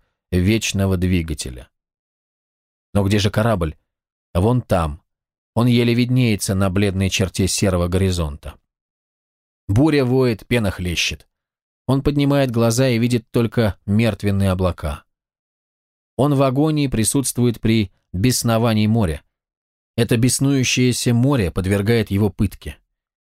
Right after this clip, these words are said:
Он слышит звуки, чуждые человеку, звуки неземные и поднимающиеся неизвестно из какого страшного места. В облаках птицы, над человеческими бедствиями ангелы. Но чем они могут помочь ему?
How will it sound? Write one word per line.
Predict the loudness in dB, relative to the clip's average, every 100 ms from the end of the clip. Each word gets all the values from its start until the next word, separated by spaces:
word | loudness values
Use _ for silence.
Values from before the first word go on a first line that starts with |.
| _ -4
Он | 0
слышит | 0 0 0 0 -2
звуки, | 0 0 0 -2
чуждые | -2 -2 0 0
человеку, | 0 0 2 2 0 -2
звуки | -2 0 0 0 -2 -4 _ _ -2
неземные | 2 2 2 0 2 2 0 -2
и | -2 0 0
поднимающиеся | -2 0 0 2 0 -2 0 -2 0 0
неизвестно | 2 0 0 0 0 0 -2
из | 0
какого | -4 -2 -2
страшного | -2 -2 -2 -2 -4 -2
места. | -2 -6 -10 -20 _ _ _ _ _ _ _ _ _ _ _ _ -4
В | 0
облаках | 2 2 0 -2 -6
птицы, | -4 -4 -2 -6 -8 -12 _ _ -2
над | -2
человеческими | 0 0 2 0 -2 -6 -2 -2
бедствиями | 0 -2 -4 -2 0 0 -2
ангелы. | -4 -2 -2 -4 -6 -10 _ _ _ _ -4
Но | -2
чем | 0 0
они | 2 2
могут | 2 0 -2
помочь | -2 0 0 -2 -4
ему? | -4 -6